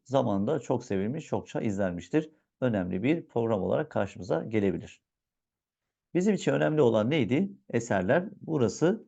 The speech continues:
sorularda karşımıza geldiğinde hızlıca yapmamıza yardımcı olur.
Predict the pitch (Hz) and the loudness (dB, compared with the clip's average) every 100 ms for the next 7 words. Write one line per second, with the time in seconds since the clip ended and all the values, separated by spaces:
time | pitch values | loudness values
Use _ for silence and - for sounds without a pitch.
0 | _ - 143 120 98 95 165 170 123 113 | _ -4 0 2 0 2 -2 2 0 0
1 | 101 95 113 120 95 95 147 - _ _ | -2 -2 0 0 0 0 -2 -6 _ _
2 | 143 131 123 107 151 160 - 117 117 104 | 0 2 2 0 0 0 -2 0 2 2
3 | 101 156 120 98 95 95 - - | 4 4 4 2 -2 -4 -6 -10